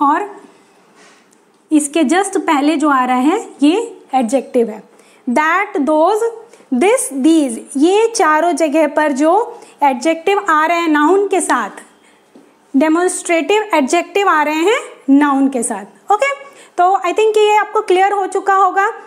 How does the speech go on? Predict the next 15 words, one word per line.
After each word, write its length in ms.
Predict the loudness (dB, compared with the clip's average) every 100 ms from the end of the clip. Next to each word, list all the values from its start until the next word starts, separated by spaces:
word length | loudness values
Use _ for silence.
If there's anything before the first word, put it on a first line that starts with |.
| -20 -4
अगर 240 | 0 0
नहीं 220 | 0 0 0
समझ 200 | 2 2
में 100 | 2
आता 180 | 0
है 60 | 0
तो 80 | 0
आप 140 | -2
एक 120 | -2
बार 100 | -2
फिर 180 | -2 -4
से 120 | -2
video 260 | 0 2 2
देखिएगा। 520 | 0 0 0 0 0 -2 -14 -18 -2
और 340 | 2 2 0